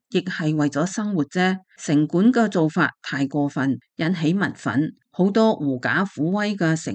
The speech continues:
管攞住雞毛當令箭。由於經濟持續低迷，失業率明顯上升，大量失業人員為咗生計所迫，選擇門檻較低嘅擺檔作為謀生方法。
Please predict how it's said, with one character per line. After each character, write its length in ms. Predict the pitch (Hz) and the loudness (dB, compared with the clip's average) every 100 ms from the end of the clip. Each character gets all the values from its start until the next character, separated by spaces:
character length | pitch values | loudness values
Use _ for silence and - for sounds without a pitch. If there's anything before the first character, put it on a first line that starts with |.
| 104 | -6
管 220 | - 147 185 - | 0 0 0 -2
攞 180 | 185 214 | 2 2
住 160 | 269 190 175 | 4 0 0
雞 160 | 226 | 0
毛 280 | 226 190 - - | 2 0 -2 -2
當 240 | 156 160 | 0 2
令 160 | 139 139 | 2 0
箭。 280 | - 156 160 - _ | 2 2 2 -4 _
由 220 | 202 160 | 0 2
於 120 | 208 269 | 4 4
經 240 | 277 277 | 6 6
濟 240 | 262 175 175 | 6 4 2
持 180 | - 113 | -2 -2
續 160 | - - | -4 -4
低 160 | - 180 | -2 0
迷， 140 | 175 - - _ _ | 0 -2 -6 _ _
失 160 | - | -2
業 260 | 190 165 123 | 0 2 0
率 300 | 147 131 147 - | -2 -2 -2 -6
明 240 | 175 151 123 | -2 0 0
顯 220 | 127 165 | 0 0
上 260 | 175 147 | 2 0
升， 380 | 127 - 165 170 - _ | 0 0 2 0 -2 _
大 200 | 214 202 | -2 0
量 280 | 208 196 202 | 2 2 0
失 140 | 202 | 2
業 180 | 302 233 - | 2 2 2
人 160 | 160 123 | 0 0
員 200 | 139 123 123 - | 0 0 -2 -4
為 180 | 147 139 | -4 -2
咗 220 | 135 160 | -2 -2
生 320 | - 220 220 | -2 -2 0
計 180 | 180 147 | 0 -2
所 240 | - - 156 | -2 -6 -2
迫， 120 | 190 180 - _ | -2 -2 -6 _
選 260 | - 185 233 | -2 2 4
擇 280 | 233 147 - - | 4 2 -2 -4
門 220 | 170 170 | 0 2
檻 260 | 180 180 | 2 0
較 220 | 180 202 196 | 0 -2 0
低 120 | 226 226 | 0 0
嘅 200 | 214 160 156 | 2 0 -2
擺 200 | 113 135 | -4 -4
檔 260 | 175 160 147 - | 0 0 0 -4
作 140 | 170 | -4
為 180 | 143 101 | -2 -2
謀 260 | 104 98 101 | -4 -6 -6
生 280 | - 190 | -4 -2
方 260 | 190 190 180 | -2 -2 -2
法。 220 | 175 160 | 0 -2